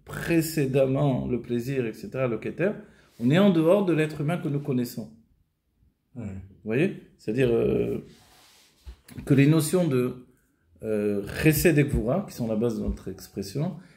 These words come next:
Speaker 1: la générosité et la rigueur, dans ces deux mouvements de vie,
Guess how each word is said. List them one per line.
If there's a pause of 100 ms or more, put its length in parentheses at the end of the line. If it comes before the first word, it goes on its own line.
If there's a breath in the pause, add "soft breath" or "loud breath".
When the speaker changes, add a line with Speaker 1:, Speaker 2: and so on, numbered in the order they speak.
(140 loud breath)
Speaker 1:
la
générosité
et
la
rigueur, (220)
dans
ces
deux
mouvements
de
vie,